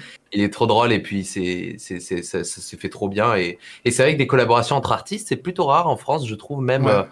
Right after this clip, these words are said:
Speaker 1: où il y a deux univers qui se mixent pour créer. Et...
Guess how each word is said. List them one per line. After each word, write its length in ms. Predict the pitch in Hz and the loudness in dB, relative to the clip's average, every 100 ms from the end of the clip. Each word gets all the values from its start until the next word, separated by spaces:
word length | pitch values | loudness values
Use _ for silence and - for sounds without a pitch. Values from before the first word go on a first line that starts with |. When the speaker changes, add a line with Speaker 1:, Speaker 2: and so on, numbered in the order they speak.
| - - _ - | -14 -20 _ -8
Speaker 1:
où 100 | 107 | 0
il 60 | 107 | 2
y 40 | |
a 40 | |
deux 260 | 104 139 123 | 4 4 4
univers 300 | 131 123 131 | 2 4 2
qui 100 | - | 0
se 120 | - | 0
mixent 260 | 117 131 - | 0 0 -2
pour 180 | 120 - | -2 -2
créer. 680 | - 113 147 170 151 113 | 0 4 6 4 4 4
Et... 120 | 107 | 4